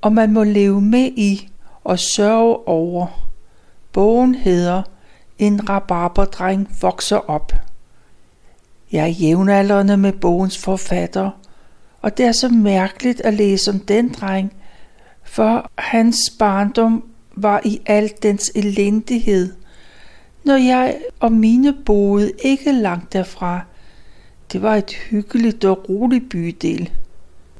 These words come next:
Der, hvor drengen boede, hed Nørrebro, og der, hvor jeg boede, var Frederiksberg. Da jeg var barn, kendte jeg ikke det kvarters eksistent, rabarberkvarteret,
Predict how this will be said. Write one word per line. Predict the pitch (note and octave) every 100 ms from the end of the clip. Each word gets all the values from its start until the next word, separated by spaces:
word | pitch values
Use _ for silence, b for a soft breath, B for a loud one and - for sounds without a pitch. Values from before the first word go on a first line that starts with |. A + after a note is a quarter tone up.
| b b b b -
Der, | G#3 G3
hvor | F#3
drengen | F#3 - E3+ G3+ B3+ C4+
boede, | C4 F#3+ F#3+ F#3+ G3+ A3 G#3 -
hed | F#3+
Nørrebro, | F3+ E3 E3+ G#3+ B3 - F#3+ F#3 - b b b b b
og | - C#3+
der, | F3 G#3 A#3
hvor | G#3 G3 - -
jeg | F#3+ E3 A3+
boede, | A#3+ A#3+ G3+ G3+ G3+ G3+
var | A3+ -
Frederiksberg. | B3+ B3 B3 - D#3+ E3 D#3+ - - - b b b b b b b b b -
Da |
jeg | F3+
var | F3+
barn, | F3 F#3+ F#3 G#3+ G#3+ b b -
kendte | G#3 G3 G3+ F#3
jeg | -
ikke | G3 G#3+ A#3
det | - B3
kvarters | - B3+ A#3+ - F3+ F3 -
eksistent, | F#3 - - E3+ - D#3+ D#3 - - b b b -
rabarberkvarteret, | C#3 - B2+ E3+ F#3+ - - F3 - D#3 D#3 D#3 - -